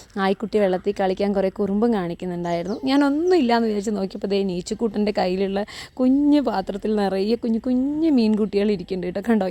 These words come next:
ഇത്രയും കിട്ടിയിട്ടുണ്ട് അവന്. അപ്പോൾ ഇതാണ് നമ്മളുടെ കൊല്ലങ്കോടുള്ള വെള്ളച്ചാട്ടം കേട്ടോ.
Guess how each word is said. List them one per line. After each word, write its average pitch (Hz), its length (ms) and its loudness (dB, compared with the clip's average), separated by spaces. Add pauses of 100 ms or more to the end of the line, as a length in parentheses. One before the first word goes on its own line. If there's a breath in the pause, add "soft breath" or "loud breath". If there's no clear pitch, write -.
ഇത്രയും 254 500 2
കിട്ടിയിട്ടുണ്ട് 185 500 -6
അവന്. 170 160 -10 (600 loud breath)
അപ്പോൾ 370 220 6
ഇതാണ് 208 280 0 (100)
നമ്മളുടെ 185 360 -2
കൊല്ലങ്കോടുള്ള 185 600 -2
വെള്ളച്ചാട്ടം 165 580 -4
കേട്ടോ. 156 180 -8